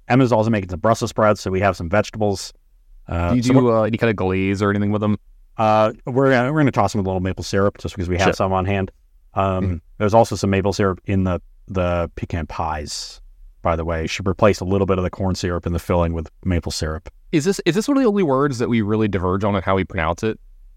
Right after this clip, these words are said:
Speaker 1: Uh, pecan?
Speaker 2: Yeah, 'cause I say pecan. Yeah.
Speaker 1: Yeah. I kind of go back and forth. I honestly don't pronounce it consistently.
Speaker 2: 'Cause I've heard both from you, but you just said pecan pies, and, like,
Speaker 1: Yeah.
Speaker 2: I'm just like,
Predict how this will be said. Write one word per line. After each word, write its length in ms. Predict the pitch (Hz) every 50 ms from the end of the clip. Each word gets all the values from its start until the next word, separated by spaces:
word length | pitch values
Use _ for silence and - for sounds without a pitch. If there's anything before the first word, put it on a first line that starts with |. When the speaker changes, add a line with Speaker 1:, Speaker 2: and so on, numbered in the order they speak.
| - - _ - - - - - - - - - - _ _
Speaker 1:
Uh, 220 | - 98 98 92 85 -
pecan? 400 | - - - 98 92 98 127 139 - - - - - - - - - - - - _
Speaker 2:
Yeah, 160 | - 113 85 -
'cause 120 | - 104
I 80 | 101 98
say 120 | - 123
pecan. 500 | - 98 - - 92 82 - 50 - - -
Yeah. 320 | - 71 90 - - - - - - -
Speaker 1:
Yeah. 280 | - 107 101 90 78 76 - _ - -
I 140 | - 123 127
kind 220 | - 170 165 143
of 60 | 120
go 120 | 113 123 113
back 260 | 95 104 101 98 -
and 100 | 101 92 -
forth. 260 | - 98 104 110 -
I 140 | 95 95 98
honestly 300 | 101 101 101 - 101 87
don't 200 | 98 95 95 -
pronounce 320 | - 92 87 90 87 -
it 120 | 101 98 - - -
consistently. 540 | - 101 90 - 92 - - 101 - 120 113
Speaker 2:
'Cause 100 | 160 151
I've 80 | 131
heard 260 | - 196 208 208 147
both 220 | - 151 175 196 -
from 140 | - 123 110
you, 100 | 104 98
but 100 | 95 107
you 60 | 110 113
just 100 | 123 -
said 140 | 143 117 - _ _
pecan 500 | - 135 131 - - 117 110 107 107 95
pies, 460 | - - 107 101 87 80 76 73 82
and, 120 | 90 85
like, 80 | 120 120
Speaker 1:
Yeah. 80 | 110 98
Speaker 2:
I'm 60 | 101
just 100 | 95 90
like, 160 | 92 87 85